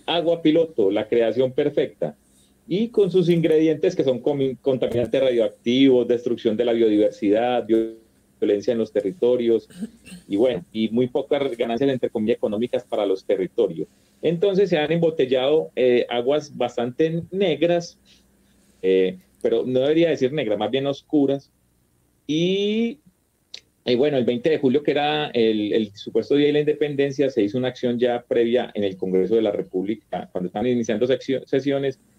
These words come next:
llevándoles un poquito de esta agua a ver si los congresistas entraban en ese reto de probar ese sabor del futuro al que nos habían metido, nos siguen metiendo.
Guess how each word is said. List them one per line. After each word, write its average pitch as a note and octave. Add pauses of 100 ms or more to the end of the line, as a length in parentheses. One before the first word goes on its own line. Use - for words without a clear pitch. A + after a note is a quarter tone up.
(160)
llevándoles A2+
un A2+
poquito C3
de A#2
esta B2
agua B2
a A#2+
ver A#2+
si A#2+ (240)
los A2
congresistas G#2 (200)
entraban G#2+
en A2+
ese A2
reto A#2
de G2
probar G2+
ese A#2+
sabor F#2+
del A#2
futuro G2+
al A2+
que A2
nos F#2+
habían F#2+
metido, B2
nos A2
siguen A#2
metiendo. C#3+